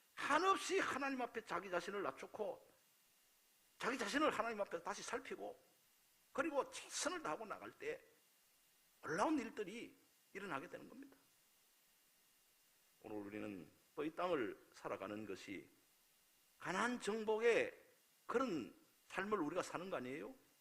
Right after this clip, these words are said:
여러분, 우리 이 땅 사는 게 전부 가나안 정복의 그런 삶을 지금 살아가는 거 아닙니까? 그렇다면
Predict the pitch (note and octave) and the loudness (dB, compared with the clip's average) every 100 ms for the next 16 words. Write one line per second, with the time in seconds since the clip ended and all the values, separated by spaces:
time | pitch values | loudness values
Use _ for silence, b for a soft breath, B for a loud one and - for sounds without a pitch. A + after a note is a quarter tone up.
0 | _ _ _ _ _ _ _ G#3 B3+ A#3 | _ _ _ _ _ _ _ 0 0 2
1 | A#3+ A#3 C4+ A3+ A3 A#3+ A#3 - C4 C4+ | 0 0 0 0 0 -2 -6 -4 -2 -2
2 | C4+ F#3+ G#3 C4 - A3+ A#3+ A#3 C4 G#3 | -2 0 2 2 2 0 2 6 8 8
3 | B B B - C#4+ - A3 C4 - G#3 | B B B 0 2 0 0 2 0 -4
4 | G#3 A#3 F#3+ F#3+ A#3 D3 E3+ - C4+ - | -6 -4 -2 -2 -2 -6 -8 -10 -12 -14
5 | _ _ _ _ _ _ _ _ _ - | _ _ _ _ _ _ _ _ _ -20
6 | - F2+ G2 | -14 -10 -10